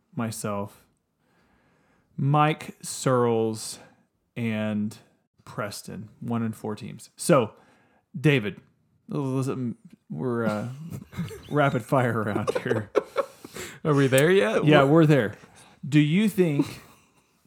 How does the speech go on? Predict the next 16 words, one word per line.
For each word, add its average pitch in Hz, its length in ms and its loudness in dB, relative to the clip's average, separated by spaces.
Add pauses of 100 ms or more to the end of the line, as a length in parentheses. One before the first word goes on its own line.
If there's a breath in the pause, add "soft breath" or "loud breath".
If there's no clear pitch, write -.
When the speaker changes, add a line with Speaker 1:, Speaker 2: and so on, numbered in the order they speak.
(640)
Speaker 1:
what 165 340 6
is 165 160 4
more 156 220 4
likely? 120 600 0 (1700)
Joey 147 560 6
loses 151 960 2 (720)
first - 580 2 (360)
or 131 180 4
Daniel 127 680 2
wins 113 480 0
first? - 600 -10 (360 soft breath)
What 127 300 4
is 127 160 4
more 117 200 0
Speaker 2:
Ooh, 113 220 2
Speaker 1:
likely? 104 240 -6